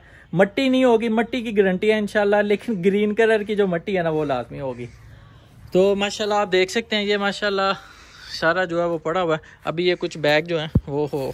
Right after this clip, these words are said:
मैं आपको ये चेक करवाता हूँ, ठीक है। ये बैग, अ,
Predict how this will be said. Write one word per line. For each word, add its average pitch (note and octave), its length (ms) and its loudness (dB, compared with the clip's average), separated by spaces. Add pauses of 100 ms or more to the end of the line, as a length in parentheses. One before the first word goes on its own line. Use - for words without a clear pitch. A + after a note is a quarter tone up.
(140)
मैं D#3 120 -4
आपको C#3 260 -2
ये C3 120 -6
चेक B2 220 -8
करवाता B2 340 -12
हूँ, B2+ 60 -14 (960)
ठीक C3 200 -8
है। D3 100 -4
ये D3 100 -4
बैग, C#3 280 0
अ, D3 140 -2